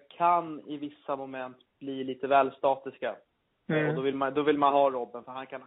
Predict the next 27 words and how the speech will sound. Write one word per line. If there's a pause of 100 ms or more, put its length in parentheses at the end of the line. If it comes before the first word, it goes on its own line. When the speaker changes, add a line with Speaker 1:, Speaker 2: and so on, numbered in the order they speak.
Speaker 1:
han
gör
alltid
sin
gubbe,
eh,
och
är
väldigt
bra
på
att,
eh,
på
att
luckra
upp (600)
täta
försvar.
Så (500)
det
är
ett
jätte-,
jättetungt
avbräck,
men